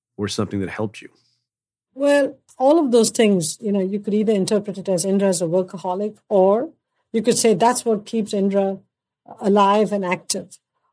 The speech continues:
Speaker 2: On the other hand, everything I'm reading these days says that for the body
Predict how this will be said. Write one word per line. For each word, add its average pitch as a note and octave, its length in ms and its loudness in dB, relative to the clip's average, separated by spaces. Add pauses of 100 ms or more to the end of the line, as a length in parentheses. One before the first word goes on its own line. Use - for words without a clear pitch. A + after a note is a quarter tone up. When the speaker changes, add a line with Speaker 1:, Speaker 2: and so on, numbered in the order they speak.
Speaker 2:
On A#3+ 160 4
the A#3+ 120 4
other A#3+ 200 4
hand, G3+ 280 0
everything B3 380 0
I'm F#3 160 -2
reading G#3+ 380 0
these F#3 240 -4
days F#3+ 420 -4
says F#3+ 320 -2
that F3+ 340 -6 (600)
for G#3 100 2
the F#3 80 0
body F#3 560 0